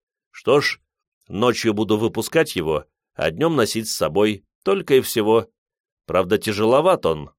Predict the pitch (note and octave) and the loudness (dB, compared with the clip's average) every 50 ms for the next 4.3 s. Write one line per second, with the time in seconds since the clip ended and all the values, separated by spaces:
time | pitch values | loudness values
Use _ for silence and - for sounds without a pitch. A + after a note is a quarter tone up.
0 | _ _ - C#3 F3 F3+ F3 F#3 D#3 C3+ B2+ - - A#2 G#2+ - - A2 G#2 G#2 | _ _ -8 -6 -6 -2 0 0 0 0 0 -2 -4 -6 -6 -6 -4 -2 0 0
1 | G2 G2 F#2+ - G2 F#2 E2+ E2+ D#2 C#2+ C2+ C2+ C2+ - - - - _ _ _ | 0 0 -2 -2 -2 0 0 -2 -2 -2 -4 -6 -8 -10 -14 -16 -20 _ _ _
2 | _ _ _ _ _ _ _ _ _ _ _ _ _ - F2+ F#2 G2 G#2 A2+ A2 | _ _ _ _ _ _ _ _ _ _ _ _ _ -4 -2 -2 0 2 2 2
3 | A#2 A2+ G#2+ A2 A2+ A2 G#2+ G2+ E2+ F#2+ G2+ G2 F2+ F2 D#2 D#2+ A2 B2+ B2+ B2 | 4 2 2 2 0 0 0 0 0 0 2 2 2 2 2 2 2 2 2 2
4 | A#2+ - A#2 A2 G#2 - | 0 2 2 0 0 0